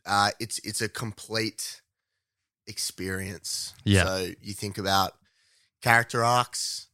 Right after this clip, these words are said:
Speaker 1: think about the music, think about, like, its, its role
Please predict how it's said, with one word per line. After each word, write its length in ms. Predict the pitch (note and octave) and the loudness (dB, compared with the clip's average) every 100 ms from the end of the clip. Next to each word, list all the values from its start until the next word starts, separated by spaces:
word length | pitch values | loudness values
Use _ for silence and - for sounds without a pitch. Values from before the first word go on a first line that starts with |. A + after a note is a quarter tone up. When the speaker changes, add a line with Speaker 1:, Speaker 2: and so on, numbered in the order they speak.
| _ | _
Speaker 1:
think 160 | G#2+ G#2 | -10 -2
about 300 | G2+ F#2+ F#2 _ - | 2 2 0 _ -14
the 80 | G2+ | -6
music, 760 | G#2 A2 G#2 A2+ - - - _ _ | -2 0 0 -2 -4 -16 -18 _ _
think 160 | F#2+ G2+ | -14 -10
about, 400 | F#2+ F#2 F#2+ - _ _ _ _ _ _ _ _ F#2 | -4 -2 -2 -4 _ _ _ _ _ _ _ _ -8
like, 220 | F#2+ - | -8 -6
its, 380 | G2+ - - - _ _ | -6 -6 -6 -10 _ _
its 200 | G#2 - | -10 -10
role 600 | G#2+ G2 F#2+ G2 G2+ G2+ | -4 0 2 2 0 -4